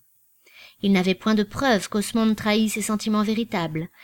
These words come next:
et force lui était de croire, à juger par la surface des choses, qu'Isabelle trouvait sa vie agréable.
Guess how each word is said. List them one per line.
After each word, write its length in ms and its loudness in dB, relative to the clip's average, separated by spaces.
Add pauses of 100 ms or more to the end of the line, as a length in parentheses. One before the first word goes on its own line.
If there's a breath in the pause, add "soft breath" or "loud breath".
(220 loud breath)
et 80 2
force 380 0
lui 180 0
était 220 -2
de 100 2
croire, 640 0
à 160 0
juger 340 0
par 200 -6
la 80 -6
surface 520 -6
des 120 -8
choses, 480 -6 (320 loud breath)
qu'Isabelle 440 2
trouvait 300 -2
sa 140 -2
vie 180 0
agréable. 720 -2